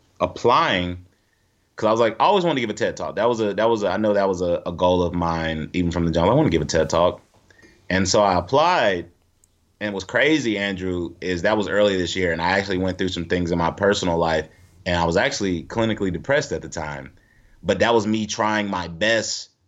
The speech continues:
to fight through that and to continue to show up for the things I love. And I was like, "This is a, this is a goal. It's in a city that is, like, an hour from where I lived at the time." And it's like, "We gotta try." And then they said, "Okay, we wanna bring you in for an interview." And I was like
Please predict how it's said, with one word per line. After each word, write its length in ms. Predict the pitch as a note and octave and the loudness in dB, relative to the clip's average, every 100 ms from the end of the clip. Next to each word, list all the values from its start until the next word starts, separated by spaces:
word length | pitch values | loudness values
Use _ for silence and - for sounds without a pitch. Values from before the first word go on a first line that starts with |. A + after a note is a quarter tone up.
| _ _ _ - | _ _ _ -10
to 140 | A2 | -8
fight 340 | - A2+ - | -4 -4 -4
through 180 | A2 A2+ | -4 -2
that 300 | B2 B2+ A#2 | 2 2 0
and 160 | G#2+ G#2 | -6 -8
to 80 | G#2+ | -8
continue 480 | G2+ F2+ A2+ A2 G2+ | -10 -6 -4 -2 -4
to 120 | F#2 | -4
show 260 | - G#2+ G#2 | 0 2 2
up 120 | - | 2
for 80 | G2 | -2
the 100 | F2+ | -2
things 240 | F2+ F2+ | -4 -2
I 80 | E2+ | -2
love. 240 | G2 A#2+ G2 | 2 2 2
And 80 | |
I 20 | F#2+ | 0
was 60 | |
like, 140 | E2+ E2 | -2 -2
"This 140 | G#2 | -2
is 20 | F#2 | -2
a, 60 | E2+ D#2+ | -6 -8
this 120 | - G2+ | -4 -2
is 100 | F2+ | 0
a 40 | |
goal. 520 | E2 G#2 G#2+ G#2+ A2 - _ | 4 6 6 4 2 -8 _
It's 220 | G2 G2 | -4 0
in 80 | G2+ | 0
a 60 | F2 | 0
city 320 | G2+ A2 G#2 | 2 2 4
that 200 | F#2+ F#2 | 2 2
is, 440 | F2+ F2 E2+ - - | 2 0 -2 -8 -6
like, 180 | F2+ E2+ | -4 -4
an 80 | - | 0
hour 320 | G2 G#2 G2 | 2 2 2
from 180 | G#2 G2 | -2 -2
where 120 | G2 | 0
I 100 | F#2+ | 0
lived 320 | F#2 G2+ G2 | 0 0 0
at 100 | G2 | -2
the 60 | F#2 | -4
time." 300 | F#2 F#2 F2+ | -4 -2 -2
And 80 | F2+ | -4
it's 100 | F2 | -2
like, 220 | E2+ - _ _ | -4 -6 _ _
"We 80 | F2+ | -2
gotta 240 | F#2+ F2+ | 0 0
try." 500 | E2 - A2+ A#2 F2+ F#2 _ _ _ _ _ _ - | -2 -2 0 0 -2 -8 _ _ _ _ _ _ -12
And 120 | F2+ | -6
then 120 | F#2 | -4
they 120 | F#2 | -4
said, 200 | F2 F2 | -4 -4
"Okay, 240 | E2+ F#2 F2+ | -4 -2 0
we 60 | |
wanna 140 | F2 E2 | 0 0
bring 180 | F2+ F2+ | 0 0
you 60 | |
in 60 | F2 | 0
for 120 | E2+ | 0
an 60 | E2+ | 2
interview." 400 | C#3 G#2+ D#2+ D#2 | 2 2 -2 -6
And 280 | D2 - F2 | -10 -8 -6
I 40 | |
was 80 | E2 | -4
like 220 | D2 - | -6 -10